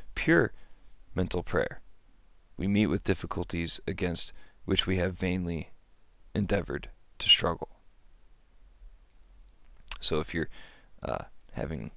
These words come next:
a particular problem getting over something difficult, this is what you want to do. You want to use mixed mental prayer. You want to say a rosary about it.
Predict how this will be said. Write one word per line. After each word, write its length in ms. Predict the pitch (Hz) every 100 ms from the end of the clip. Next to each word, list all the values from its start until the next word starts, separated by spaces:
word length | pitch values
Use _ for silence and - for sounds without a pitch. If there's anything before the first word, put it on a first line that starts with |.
| -
a 60 | -
particular 540 | - 85 107 107 92
problem 520 | 85 110 104 90 92 90
getting 260 | 101 92
over 340 | 95 98 98 95
something 720 | - 104 104 107 104 104 95
difficult, 540 | 117 - - 131 127 - - - - - - -
this 360 | 85 87 - -
is 340 | 85 - - -
what 220 | 92 90
you 120 | 87 85
want 260 | 87 -
to 120 | -
do. 120 | - 92
You 180 | 90
want 120 | 80 80
to 60 |
use 200 | 80 78
mixed 340 | 85 80 - -
mental 260 | 85 -
prayer. 220 | - 82
You 120 | 82 87
want 120 | 82
to 80 | -
say 100 | 73
a 80 |
rosary 440 | 76 82 80 - 50
about 240 | - -
it. 100 | -